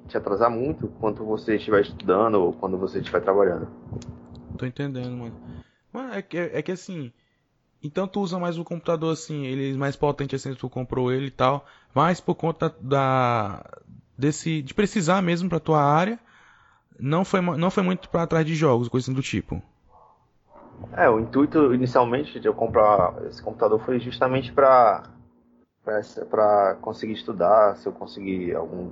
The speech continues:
Speaker 1: algum tipo de estágio, algum tipo de trabalho, ele já vai me ajudar bastante, já que como em ho-, trabalhar em home office, né, a gente tem que usar o P C que tem aqui. Se eu fosse usar o, o
Speaker 2: Verdade.
Speaker 1: meu notebook antigo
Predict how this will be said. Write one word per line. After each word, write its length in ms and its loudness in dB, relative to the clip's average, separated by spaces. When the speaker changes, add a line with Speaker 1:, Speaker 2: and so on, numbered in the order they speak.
Speaker 1:
algum 220 -14
tipo 200 -18
de 100 -20
estágio, 340 4
algum 120 -8
tipo 240 -12
de 120 -8
trabalho, 560 4
ele 200 -2
já 600 6
vai 240 2
me 80 -10
ajudar 300 -2
bastante, 520 -2
já 140 4
que 340 -4
como 540 0
em 120 -4
ho-, 360 0
trabalhar 400 4
em 120 -4
home 320 0
office, 260 2
né, 200 -6
a 80 -4
gente 180 -14
tem 100 -6
que 80 -10
usar 120 4
o 40 6
P 80 -18
C 140 -4
que 80 -14
tem 140 2
aqui. 380 -2
Se 80 -6
eu 60 0
fosse 260 0
usar 200 2
o, 80 2
o 100 -2
Speaker 2:
Verdade. 240 0
Speaker 1:
meu 80 4
notebook 480 0
antigo 540 -4